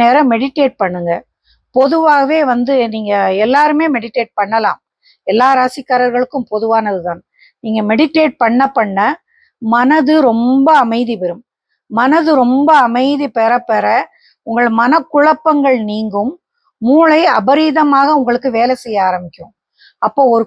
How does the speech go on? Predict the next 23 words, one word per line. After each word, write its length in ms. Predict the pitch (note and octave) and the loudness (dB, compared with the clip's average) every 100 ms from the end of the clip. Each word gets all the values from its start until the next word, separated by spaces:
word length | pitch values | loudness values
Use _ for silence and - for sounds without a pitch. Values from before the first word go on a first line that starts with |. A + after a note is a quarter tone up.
| - | 0
குழப்பத்துல 500 | C#4+ C#4 F4 D#4+ D4+ | 0 0 -4 0 0
நீங்க 140 | C4 B3 A#3+ | 0 0 0
இருந்தீங்கன்னா 460 | C#4+ D4+ C#4+ B3+ A3 G3 | 2 2 2 0 -2 -2
கூட 120 | F#3+ G#3+ D4+ _ _ _ - A3 | 0 0 -2 _ _ _ -6 -2
இது 120 | A#3+ - | -2 0
செய்யலாம், 480 | A#3+ A#3 B3 C4 G4+ - | 0 2 2 2 -2 -6
இது 100 | A3 A3 A#3 | -8 -8 -6
செய்யக்கூடாது 800 | A#3 C#4+ - C4+ B3 G#3+ G3+ A3 - G3+ | -4 -4 -4 -2 0 0 0 -2 -2 -8
அப்படிங்கிற 480 | - A#3 A#3 G#3+ C4 F#4+ _ _ _ _ A#3 | -4 -4 -2 0 0 -2 _ _ _ _ 0
ஒரு 120 | A#3+ D4 A3+ | 2 2 2
விழிப்புணர்வை 920 | C#4 F4 E4+ _ C#4+ B3 G#3+ G#3 C4+ G#4 - - | 2 2 -2 _ -2 0 2 2 0 0 -8 -10
ஷார்ப்பா 540 | - A#3+ C#4 C#4 - C#4 C4+ | -4 0 2 0 2 2 2
உங்க 140 | A#3 A3 | -2 -2
மூளை 200 | B3 C4+ B3+ | -2 0 -2
உங்களுக்கு 300 | G#3 G#3 G#3 - | -4 -6 -8 -10
சொல்லும். 300 | F#3 F3+ F3 - _ _ _ _ - A3 | -8 -8 -10 -16 _ _ _ _ -4 0
அதன் 220 | C#4+ D#4 | 2 4
மூலமாக 460 | C#4 C4 A3 G#3 G3 B3+ F#4 - _ D4+ | 4 2 2 0 2 0 0 -8 _ -6
நல்ல 340 | G#3+ A#3+ D4 D#4+ C#4 | -2 0 2 2 0
வழியில் 360 | A#3 B3+ C4 - | 0 -2 -2 -4
சென்று 360 | G#3+ F#3+ A3+ E4+ - _ _ _ A#3 | -6 -4 -4 -4 -8 _ _ _ -2
நீங்கள் 280 | A#3+ A3+ - G3 | 0 0 0 0
அனைத்து 440 | A#3 D4 C#4+ F4 | 2 0 0 -2